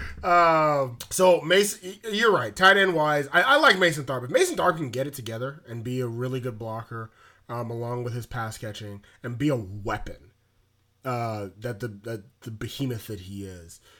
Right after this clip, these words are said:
uh, that'd be very, that'd be, uh, unlock another code or, yeah, unlock another cheat code to this offense. That'd absolutely be fantastic. Uh, last but not least, running back position: Taj Brooks, Cameron Valdez.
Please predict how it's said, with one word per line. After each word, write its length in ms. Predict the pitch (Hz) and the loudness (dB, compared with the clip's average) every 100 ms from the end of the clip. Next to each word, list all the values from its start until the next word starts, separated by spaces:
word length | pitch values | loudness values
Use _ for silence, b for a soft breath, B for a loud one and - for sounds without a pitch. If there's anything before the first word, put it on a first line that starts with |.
| b | b
uh, 140 | 107 90 | -18 -12
that'd 240 | 110 127 | -6 -6
be 100 | 131 | -6
very, 300 | 123 113 104 | -6 -6 -8
that'd 160 | 107 127 | -8 -6
be, 160 | 127 110 _ 113 | -8 -10 _ -18
uh, 60 | 107 120 | -16 -8
unlock 380 | 135 123 113 | -6 -6 -8
another 220 | 113 110 104 | -10 -10 -10
code 360 | 120 104 101 - | -10 -10 -12 -14
or, 300 | 101 95 - _ _ - | -12 -12 -16 _ _ -6
yeah, 240 | 151 104 90 | -4 -4 -8
unlock 260 | 131 131 | -8 -8
another 220 | 127 123 | -6 -8
cheat 240 | 110 127 107 | -8 -10 -10
code 180 | 104 98 | -12 -12
to 80 | |
this 160 | 95 90 | -14 -16
offense. 440 | 95 90 82 78 | -16 -18 -20 -18
That'd 200 | 104 104 | -16 -14
absolutely 400 | 104 98 104 92 | -14 -16 -16 -16
be 80 | 90 | -18
fantastic. 640 | 87 90 85 82 85 85 - B B B 120 | -18 -20 -20 -20 -20 -20 -20 B B B -10
Uh, 100 | 127 | -4
last 300 | 143 202 - | -2 -2 -2
but 80 | |
not 140 | 165 139 | -4 -2
least, 420 | 139 117 104 - | -4 -6 -10 -14
running 280 | 131 160 175 | -4 -2 0
back 180 | 147 127 | -2 -4
position: 400 | 117 117 117 110 | -8 -12 -12 -10
Taj 300 | 147 170 156 | -2 0 0
Brooks, 320 | 131 135 131 | -2 -4 -4
Cameron 420 | - 143 139 131 | -8 -6 -4 -6
Valdez. 560 | 117 113 107 104 95 | -6 -8 -8 -10 -12